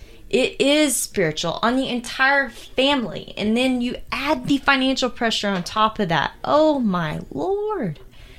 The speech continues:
You know, sometimes it's just like, do I, can I wake up the next day? And I've heard people ask that question.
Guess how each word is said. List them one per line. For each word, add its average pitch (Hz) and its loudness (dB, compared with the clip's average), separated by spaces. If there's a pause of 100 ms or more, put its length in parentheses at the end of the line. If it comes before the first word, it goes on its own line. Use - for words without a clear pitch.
(160)
You 214 2
know, 208 4
sometimes 226 2
it's 254 -6
just 226 -4
like, 190 -4
do 190 0
I, 185 -2 (100)
can 240 -2
I 269 0
wake 185 -2
up 330 -4
the 208 -2
next 160 -4
day? 175 0
And 170 0
I've 330 -2
heard 226 -6
people 226 -12
ask 202 -10
that - -12
question. - -8